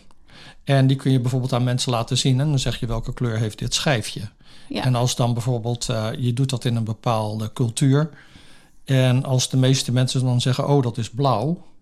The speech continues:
Speaker 1: Dan kun je zeggen, "Oh, dat is dus wat zij blauw noemen." En dat is dus wat blijkbaar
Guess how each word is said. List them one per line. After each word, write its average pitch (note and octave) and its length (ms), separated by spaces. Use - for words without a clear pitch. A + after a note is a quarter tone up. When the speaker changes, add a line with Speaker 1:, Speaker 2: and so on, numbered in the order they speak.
Speaker 1:
Dan C#3+ 140
kun C3+ 120
je C3 60
zeggen, B2 260
"Oh, B2 120
dat B2 140
is A#2 140
dus - 540
wat C3+ 200
zij A#2+ 240
blauw B2+ 300
noemen." C3 460
En B2 200
dat A#2+ 180
is A#2 100
dus A#2+ 200
wat A2+ 240
blijkbaar A2 600